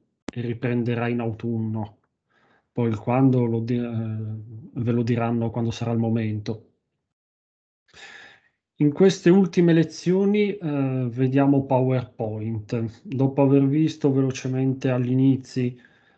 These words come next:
quando sono arrivato, come funzionava Windows, poi abbiamo fatto un po' di Word, poi fino alla scorsa settimana Excel.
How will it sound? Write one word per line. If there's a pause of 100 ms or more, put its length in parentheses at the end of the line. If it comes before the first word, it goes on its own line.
(360)
quando
sono
arrivato,
come
funzionava
Windows, (380)
poi
abbiamo
fatto
un
po'
di
Word,
poi
fino
alla
scorsa
settimana
Excel.